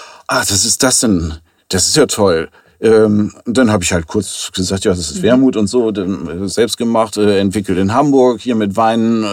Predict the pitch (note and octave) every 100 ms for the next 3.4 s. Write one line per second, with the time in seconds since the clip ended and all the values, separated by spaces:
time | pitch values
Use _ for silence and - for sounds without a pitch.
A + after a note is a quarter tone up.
0 | G#2 G#2+ F#2+ F2 G2+ - F#2+ - F#3 G3+
1 | - - - - - - - - - C#3+
2 | C3+ B2+ B2 A#2+ G2+ _ - C3 G#2 F#2
3 | - G#2 A#2